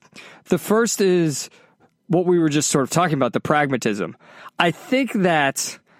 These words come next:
and we talk about with this with the concept of woman face, right? And I think there's man face as well. The pragmatism of converting,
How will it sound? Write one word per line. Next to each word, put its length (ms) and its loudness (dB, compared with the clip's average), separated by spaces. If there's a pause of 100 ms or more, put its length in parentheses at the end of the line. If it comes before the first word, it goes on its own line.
(260)
and 180 2
we 140 2
talk 220 0
about 220 2
with 120 0
this 180 0
with 80 0
the 60 -2
concept 420 -2
of 160 -2
woman 300 0
face, 500 -2 (720)
right? 100 2
And 80 -2
I 80 2
think 220 -2
there's 160 -2
man 240 0
face 320 -2
as 100 -2
well. 320 0 (1300)
The 120 0
pragmatism 920 0
of 540 -2 (1400)
converting, 540 -2